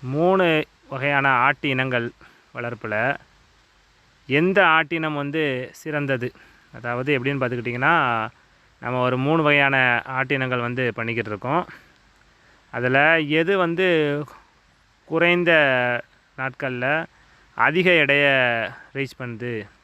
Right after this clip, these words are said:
ஆ, தீவனம்னு எடுத்துக்கிட்டிங்கன்னா, அந்த மூணு வகையான ஆடுகளுக்கும் வந்து பார்த்திங்கன்னா, நம்ம ஒரே மாதிரியான தீவனங்கள் தான் கொடுக்குறோம், ஒரே மாதிரியான தண்ணீர் தான் வைக்கிறோம், பராமரிப்பு எல்லாமே ஒரே மாதிரி தான் இருக்கு. அப்படி இருந்தும் கூட, நம்ம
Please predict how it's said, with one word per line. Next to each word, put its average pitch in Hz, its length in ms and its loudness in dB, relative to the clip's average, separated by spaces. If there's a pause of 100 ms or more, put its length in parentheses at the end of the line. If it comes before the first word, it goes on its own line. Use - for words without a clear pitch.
(640)
ஆ, 131 400 4
தீவனம்னு 196 560 0
எடுத்துக்கிட்டிங்கன்னா, 165 760 2
அந்த 147 180 2
மூணு 175 220 -2
வகையான 170 380 0 (600)
ஆடுகளுக்கும் 156 540 -2
வந்து 143 80 -6
பார்த்திங்கன்னா, 139 360 -6
நம்ம 127 420 -4 (520)
ஒரே 165 320 4
மாதிரியான 165 420 2
தீவனங்கள் 143 420 -2
தான் 143 180 0
கொடுக்குறோம், 120 420 -6
ஒரே 127 260 0
மாதிரியான 139 400 0
தண்ணீர் 127 340 -2
தான் 123 220 -4
வைக்கிறோம், 113 320 -8 (420)
பராமரிப்பு 165 560 2
எல்லாமே 156 300 2
ஒரே 143 260 2
மாதிரி 139 180 -2
தான் 131 140 -2
இருக்கு. 110 280 -6 (220)
அப்படி 151 300 -4
இருந்தும் 180 400 0
கூட, 156 520 2 (400)
நம்ம 139 260 -2